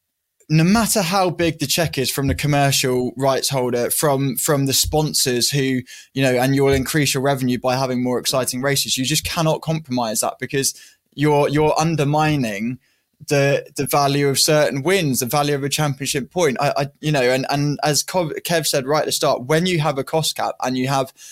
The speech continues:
fair play to stretch as, you know, your bucks as far as possible, and that cost cap is designed to bring in parity, uh, parity,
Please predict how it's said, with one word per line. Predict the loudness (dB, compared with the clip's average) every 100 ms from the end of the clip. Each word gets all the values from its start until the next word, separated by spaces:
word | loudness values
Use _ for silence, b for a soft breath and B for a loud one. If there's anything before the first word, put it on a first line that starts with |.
| B B B -4
fair | 2 2 2
play | 2 2
to | 2
stretch | 0 0 -2 0
as, | 0 0 -4 -12 _ _ _ _ _
you | -2 2
know, | 2
your | 2 2 2 2
bucks | 0 -2 -2 -4
as | -2
far | 0 2 2
as |
possible, | 0 -2 -2 -2
and | -2
that | -2 -2
cost | -2 0
cap | -2 -4
is | -4
designed | -2 0 2 2 0 -2
to | -4
bring | -2 0 0
in | -2
parity, | 0 0 2 0 -2 -8 -4
uh, | -2 -2
parity, | -2 0 2 0 -4 -8